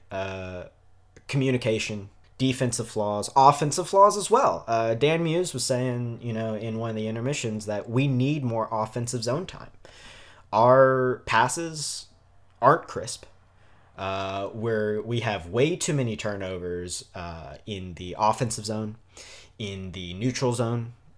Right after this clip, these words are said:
hell, even the defensive zone. I'm pretty sure we had quite a few turnovers, more than I, than anyone would want anyway. It,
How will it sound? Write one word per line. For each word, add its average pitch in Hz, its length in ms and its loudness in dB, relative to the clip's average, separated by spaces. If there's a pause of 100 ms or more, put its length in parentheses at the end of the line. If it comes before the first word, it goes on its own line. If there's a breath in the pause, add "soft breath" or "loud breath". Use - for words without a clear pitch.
hell, 160 280 4
even 151 240 4
the 135 100 2
defensive 110 460 -4
zone. 95 220 -6
I'm 95 100 -8
pretty 107 200 -4
sure 104 180 -4
we 95 120 -4
had 92 220 -6
quite 95 240 -4
a 87 40 -10
few 90 180 -12
turnovers, 87 580 -10 (340)
more 165 520 10
than 123 400 2
I, 98 320 -2 (180)
than 98 240 -4
anyone 90 440 -10
would 80 200 -16
want 98 360 -8
anyway. 55 340 -20 (3500 loud breath)
It, 101 260 -8